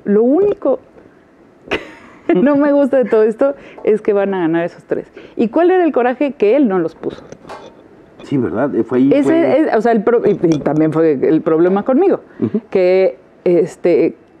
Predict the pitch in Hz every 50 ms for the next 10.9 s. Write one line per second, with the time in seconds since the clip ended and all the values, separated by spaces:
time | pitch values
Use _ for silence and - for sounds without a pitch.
0 | - _ _ - 170 156 143 156 160 - 165 170 175 - 175 170 170 - 175 170
1 | - 220 233 254 247 226 180 175 165 - 170 165 175 185 - - 208 196 214 214
2 | - 208 190 196 220 226 190 226 233 226 220 180 - 175 175 175 175 170 175 -
3 | 220 226 240 240 233 - 175 170 - 196 196 - 208 185 190 185 - 185 - 247
4 | 254 269 294 320 339 339 - - - - - - - - - - _ _ - 202
5 | - - - 190 185 196 214 233 226 - - 214 214 240 262 277 277 277 269 277
6 | 285 269 - 220 202 180 - 240 233 233 - 233 202 175 160 175 208 269 294 -
7 | - 285 269 254 233 277 285 - - 262 247 294 311 330 330 269 - - - -
8 | 370 262 262 - 320 - - - 311 - 233 247 247 - - 269 254 - 202 277
9 | - - - - 202 - 233 - - - - 269 254 - - - - - 214 -
10 | 233 254 240 202 254 269 254 214 - - 320 - 330 - 330 381 427 427